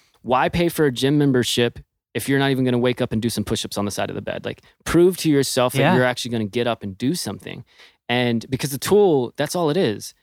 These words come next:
Speaker 1: It's a tool that will help you do that job better, but you, you have access to a camera. That's all you need. There's one on your
Speaker 2: Mm-hmm.
Speaker 1: phone. And, and even if you, like, let's say you have no budget,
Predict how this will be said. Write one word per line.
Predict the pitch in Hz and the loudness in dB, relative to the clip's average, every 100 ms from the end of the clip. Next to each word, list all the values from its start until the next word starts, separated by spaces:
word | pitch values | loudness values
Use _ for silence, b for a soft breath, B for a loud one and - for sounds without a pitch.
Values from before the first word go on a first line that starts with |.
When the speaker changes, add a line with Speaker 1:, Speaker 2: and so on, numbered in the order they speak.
| _ | _
Speaker 1:
It's | 139 143 | -4 -4
a | |
tool | - - 196 175 | -2 2 4 4
that | 160 | 2
will | 139 | 0
help | 131 147 - | 0 -2 -2
you | 120 110 b _ _ | -4 -4 b _ _
do | - 160 | 0 2
that | 151 156 | 2 0
job | 117 127 113 107 _ | -2 0 0 -4 _
better, | 113 151 117 90 107 _ _ _ | -2 0 -2 -6 -12 _ _ _
but | 131 110 | -10 -10
you, | 117 151 170 160 147 - _ _ _ | -8 -2 2 2 0 -6 _ _ _
you | 151 | -4
have | 135 165 160 | 0 2 2
access | 135 156 127 - | 0 0 -6 -2
to | 123 | -2
a | |
camera. | - 135 135 104 | 0 0 0 0
That's | 113 120 | 0 0
all | 107 | -2
you | 92 | -2
need. | 101 - - _ _ - | -4 -6 -16 _ _ -10
There's | 104 | -4
one | 117 117 | 0 0
on | |
your | 113 | 0
Speaker 2:
Mm-hmm. | 131 | -2
Speaker 1:
phone. | 98 - - _ _ _ _ | -4 -8 -18 _ _ _ _
And, | 139 135 - | -2 0 0
and | 131 123 | 0 0
even | 165 170 175 | 0 2 4
if | 156 - | 2 2
you, | 151 147 143 131 | 4 4 2 -2
like, | 120 | -2
let's | 143 | -2
say | - 175 | 0 0
you | |
have | 143 107 | 0 -2
no | 92 101 139 | 0 0 2
budget, | 98 90 | 0 -2